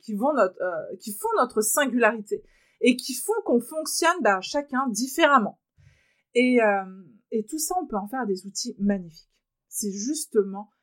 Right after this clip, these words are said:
l'intérêt, euh, du groupe, quoi. Donc, euh, déjà, euh, alors c'est pour ça que j'ai lancé un coaching de groupe. C'est pour ça que j'ai envie de proposer aussi une offre absolument inédite, euh,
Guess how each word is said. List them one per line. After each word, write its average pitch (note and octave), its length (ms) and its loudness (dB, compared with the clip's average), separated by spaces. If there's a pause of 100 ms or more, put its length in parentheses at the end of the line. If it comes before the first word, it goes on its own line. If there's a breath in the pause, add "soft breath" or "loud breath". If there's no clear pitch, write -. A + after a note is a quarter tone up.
(140)
l'intérêt, G#3+ 840 2
euh, E3 320 -16
du E3+ 160 -18
groupe, D#3+ 320 -18
quoi. - 180 -16 (340)
Donc, G3 260 -8
euh, F3 200 0 (300)
déjà, A#3 680 4
euh, D#3+ 360 -8 (220)
alors G#3+ 180 2
c'est F#4+ 140 8
pour F#4+ 140 2
ça A4 100 2
que E4+ 60 0
j'ai B3+ 140 0
lancé B3+ 320 0 (500)
un A3+ 140 -6
coaching G#4 520 4
de B3+ 80 2
groupe. G#3+ 300 -4
C'est - 180 0
pour A#3 140 -8
ça F4 160 0
que C4 160 -2
j'ai G#3+ 240 4
envie A#3 320 -2
de A#3 80 2
proposer D4 600 0
aussi G#3 380 0
une G#3+ 220 2
offre A#3+ 360 4 (380 soft breath)
absolument C4 580 0
inédite, D#4+ 540 0
euh, G3+ 300 8